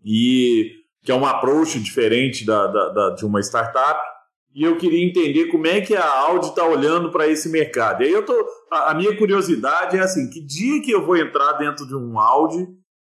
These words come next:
e falar, "Me leva em tal lugar e vou ficar tranquilamente, vou ler meu livro, vou ouvir um podcast,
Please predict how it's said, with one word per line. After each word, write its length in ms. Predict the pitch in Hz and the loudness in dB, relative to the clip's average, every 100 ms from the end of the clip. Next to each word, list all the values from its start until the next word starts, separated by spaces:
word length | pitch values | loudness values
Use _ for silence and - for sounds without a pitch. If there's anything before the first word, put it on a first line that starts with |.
| _ | _
e 120 | 135 135 | -2 0
falar, 440 | 147 135 120 113 | 0 -2 0 0
"Me 120 | 143 | 0
leva 680 | 156 147 170 185 185 185 180 185 - _ | 0 0 0 0 0 0 -2 -4 -12 _
em 160 | 147 143 | -10 -4
tal 220 | 147 147 | 0 2
lugar 640 | 139 113 131 156 165 - - _ - | 2 2 0 0 -2 -4 -14 _ -2
e 100 | 151 | 0
vou 380 | 131 151 180 | 2 2 2
ficar 260 | 175 160 160 160 | 2 2 0 0
tranquilamente, 800 | 170 170 185 208 175 147 170 151 | -2 0 0 2 0 -2 -4 0
vou 100 | 147 | 2
ler 220 | 135 156 | 2 2
meu 180 | 147 110 | 2 2
livro, 640 | 120 160 175 156 165 160 - _ _ | 2 4 2 2 0 0 -8 _ _
vou 760 | 110 117 135 160 151 135 117 113 | _ 0 2 4 4 4 4 4
ouvir 240 | 113 131 | 2 2
um 120 | 160 - | 0 2
podcast, 1040 | 147 127 120 - 131 160 165 160 165 160 | 0 0 -4 0 2 2 2 0 -2 -2